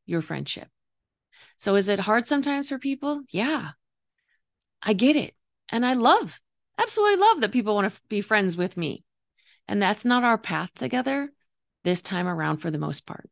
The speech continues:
I do have one friend. She was an animal client, and after her cute doggies transitioned, we became friends. We're not in a professional relationship.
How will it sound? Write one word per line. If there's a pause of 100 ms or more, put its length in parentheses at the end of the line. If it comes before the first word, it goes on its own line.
(220)
I
do
have
one
friend. (260)
She
was
an
animal
client,
and
after
her
cute
doggies
transitioned,
we
became
friends. (480)
We're
not
in
a
professional
relationship.